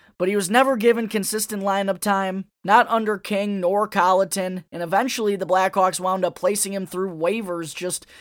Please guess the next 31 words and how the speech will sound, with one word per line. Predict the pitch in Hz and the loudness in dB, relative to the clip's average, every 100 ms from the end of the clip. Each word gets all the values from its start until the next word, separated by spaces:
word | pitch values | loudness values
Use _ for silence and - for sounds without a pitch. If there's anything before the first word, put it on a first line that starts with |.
| - - - | -20 -20 -6
uh, | 165 165 151 | 2 4 4
about | 165 180 175 - | 4 6 6 4
over | 196 175 170 | 0 -2 0
a | 151 | 0
week | 156 202 202 | -2 -6 -8
ago | 165 160 147 | -4 -2 -2
now. | 156 147 143 160 - _ | -2 -2 0 -2 -6 _
And | 180 190 | -4 2
Gaudette | 208 214 247 | 4 6 4
was | 240 - | 4 -2
scooped | - 254 214 233 | -2 -4 2 2
up | 247 | 4
by | 208 196 | 4 2
the | 185 | 4
Ottawa | 190 208 202 190 | 4 4 2 -4
Senators, | - 196 202 202 196 165 | -4 -4 -4 -4 -4 -4
and | 185 | -6
in | 180 | -6
his | 165 | -8
first | - 240 269 - | -2 0 0 -2
game | 233 226 214 | -4 -2 -2
with | 190 208 208 | -2 -2 -2
the | 170 | -2
Sens, | - 190 185 156 147 - - _ _ _ - | 0 -2 -2 -6 -10 -12 -16 _ _ _ -4
he | 220 269 | 0 2
scored | - 240 233 202 | 0 0 0 0
a | |
power | 185 208 233 | 2 4 4
play | 214 202 202 | 2 0 2
goal | 196 202 202 | 2 2 0
against | 180 160 202 202 190 | -2 -2 -2 -2 -6